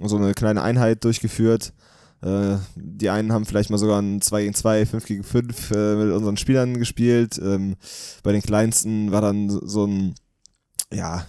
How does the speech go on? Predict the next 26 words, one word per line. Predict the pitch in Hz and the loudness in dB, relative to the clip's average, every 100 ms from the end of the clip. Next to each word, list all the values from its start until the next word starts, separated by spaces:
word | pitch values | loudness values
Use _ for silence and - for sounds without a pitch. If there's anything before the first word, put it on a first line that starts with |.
| - | -8
der | 85 | -6
Coach | - 101 - 101 | -2 -2 -2 -2
Moors | 104 104 107 107 - | 2 2 2 2 0
oder | 92 90 | 0 2
auch, | 95 98 92 | 0 0 -2
äh, | 95 92 | 0 -2
Chris | - 110 | -2 -2
Senkfelder | 104 110 - 101 101 98 | 0 -2 0 0 2 0
und | 95 - - | -2 -6 -2
alle | 127 | 2
Jungs, | 120 117 120 - | 4 4 2 0
die | 104 | 0
da | 104 98 90 | 2 0 -2
mit | 98 | -2
dabei | 95 98 101 | 0 2 2
waren, | 104 98 | 2 2
haben | 101 | 0
das | 95 | 0
richtig | 123 110 101 | -2 -2 -4
gut | 107 | -6
gemacht, | - 98 104 - - | -2 0 0 -2 -6
richtig | 98 101 - | -2 -2 -2
gut | - 101 | -4 -4
ihre | 98 101 | -4 -2
Tipps | 139 - 110 | 0 0 0
weitergegeben | 113 107 104 98 101 98 | 0 0 0 0 -2 -4